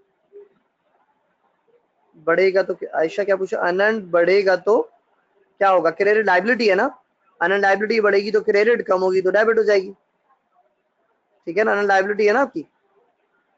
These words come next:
अनअर्न्ड बढ़ेगी तो क्या होगी? Credit, कम होगी तो क्या होगी? Debit होती है। Receivable वाला बताऊं, दोनों तरफ receivable है, Receivable बढ़ेगा तो क्या होगा? Debit,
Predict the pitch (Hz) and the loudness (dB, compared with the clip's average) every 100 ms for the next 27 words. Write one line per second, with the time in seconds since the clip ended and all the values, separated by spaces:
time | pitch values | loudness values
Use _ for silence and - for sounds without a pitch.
0 | _ _ _ _ _ _ _ _ _ - | _ _ _ _ _ _ _ _ _ -4
1 | 170 208 196 190 208 220 226 214 196 160 | -2 0 0 0 0 0 2 2 2 -2
2 | - 170 175 180 - _ _ _ _ _ | -4 0 2 0 -2 _ _ _ _ _
3 | _ _ _ _ _ _ _ _ _ _ | _ _ _ _ _ _ _ _ _ _
4 | _ - 190 208 208 208 202 185 170 185 | _ -4 0 0 0 0 2 0 0 0
5 | 202 214 202 190 196 _ _ _ _ _ | 2 0 -2 -6 -8 _ _ _ _ _
6 | _ _ _ _ _ _ - 160 165 202 | _ _ _ _ _ _ -10 -10 -6 -2
7 | 208 202 202 196 202 226 _ _ _ 165 | 0 2 2 0 -4 -6 _ _ _ -2
8 | 190 220 226 240 208 214 208 190 175 165 | 0 2 2 0 0 -2 2 2 2 0
9 | 202 202 202 202 208 202 208 175 160 160 | 0 2 2 2 0 0 2 2 0 0
10 | 170 226 | 2 0